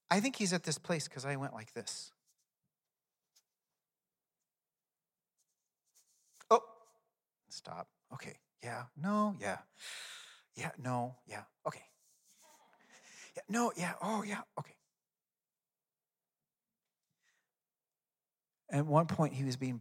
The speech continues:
bothered by this illness, and I pray, I said, "Can I pray for you?" And I, this was one of those stopping points. He let me pray for him, and he felt Holy Spirit, and he's crying. He goes, "I feel such peace." Now we're at this point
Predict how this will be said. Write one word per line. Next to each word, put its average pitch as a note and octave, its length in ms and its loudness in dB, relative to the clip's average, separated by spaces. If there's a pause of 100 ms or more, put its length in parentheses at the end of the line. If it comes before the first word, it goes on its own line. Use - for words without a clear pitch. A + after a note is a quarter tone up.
bothered A2+ 520 -4
by A#2 200 -8
this A#2 360 -8
illness, C#3 720 2
and A#2 100 -4
I A#2 180 -6 (840)
pray, C#3 260 6
I - 60 2
said, - 140 2
"Can - 100 -4
I A2+ 60 -4
pray D3 320 6
for D3+ 160 2
you?" A2+ 100 -2
And A2+ 80 -6
I, A#2 140 -10
this C3 200 0
was A#2+ 140 -2
one A#2 80 0
of A#2+ 60 0
those G#2+ 100 0
stopping B2+ 380 -2
points. - 560 -10 (480)
He A#2 60 -2
let A#2 100 0
me A#2+ 80 -2
pray D3+ 240 8
for B2+ 160 2
him, G#2+ 60 -4
and A2+ 40 -4
he G#2+ 60 -6
felt - 300 -2
Holy A#2+ 200 0
Spirit, D3 400 0
and G2 100 -6
he's G#2+ 140 -4
crying. A2 640 -2
He - 80 -20
goes, - 140 -6
"I - 20 -12
feel C#3 160 -4
such - 260 -8
peace." - 480 -2 (380)
Now G3+ 300 8
we're C4 100 10
at - 140 4
this G3 240 6
point A#2+ 400 2